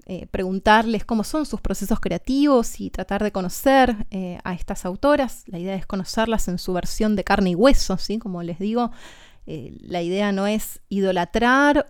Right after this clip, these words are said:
o convertirlas en pequeños <laughs> genios creativos, sino justamente ver la parte humana de quienes se dedican al oficio de escribir.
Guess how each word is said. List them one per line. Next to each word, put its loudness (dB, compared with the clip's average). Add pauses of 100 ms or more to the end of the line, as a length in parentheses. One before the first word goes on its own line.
o 0
convertirlas 2
en 2
pequeños 0 (100)
<laughs> 2
genios 2
creativos, 0
sino -2
justamente 0
ver 2
la -4
parte 0
humana 2 (500)
de -8
quienes -4
se -2
dedican 0 (100)
al -4
oficio -2
de -2
escribir. -6